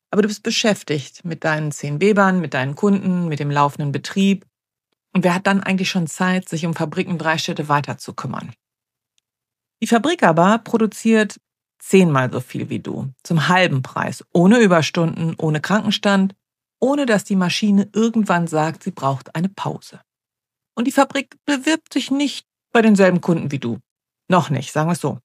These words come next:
Sie sieht nicht aus wie eine Konferenz, äh, Konferenz, <laughs> deine Konkurrenz. Sie klingt nicht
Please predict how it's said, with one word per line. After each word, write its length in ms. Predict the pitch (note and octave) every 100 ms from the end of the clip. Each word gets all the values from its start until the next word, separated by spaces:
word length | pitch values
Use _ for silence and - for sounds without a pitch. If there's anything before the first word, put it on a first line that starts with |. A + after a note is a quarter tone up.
| _
Sie 140 | - E3+
sieht 240 | G3+ G#3
nicht 320 | G3 F3+ - -
aus 260 | D#3+ D3
wie 60 | D3
eine 120 | C#3
Konferenz, 760 | C3+ D3 C#3+ F#3 G#3 G3+ G#3 - _ _ _ _
äh, 100 | -
Konferenz, 800 | E3 - F#3+ - D#3+ C#3 - - -
<laughs> 40 |
deine 240 | F3 G3
Konkurrenz. 840 | G3+ C4 D4 A3 A3 G#3+ A3 A#3 - _ _
Sie 140 | - G3+
klingt 320 | A3+ A#3+ A3+
nicht 400 | G#3 G#3+ -